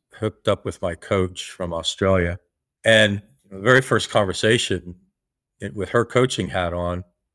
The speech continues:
she's recognizing the inconsistencies of what I'm saying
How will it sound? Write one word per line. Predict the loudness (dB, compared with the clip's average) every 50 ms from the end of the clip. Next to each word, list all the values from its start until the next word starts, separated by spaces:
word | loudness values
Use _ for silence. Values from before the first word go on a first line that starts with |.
| _ _ _ _ _
she's | -16 -8 -4 -2 -2 0 2
recognizing | 4 4 2 2 0 -4 -4 -2 0 0 2 0 0 -2 -4 -4
the | -2 -2
inconsistencies | -2 -2 -2 -6 -8 -6 -2 0 0 0 0 -4 -8 -10 -10 -6 -4 -2 -2 -2 -4 -6
of | -8 -6 -2
what | 0 2 2
I'm | 2 2 0 -2
saying | -6 -4 -2 0 2 2 0 0 -2 -6 -8 -12 -18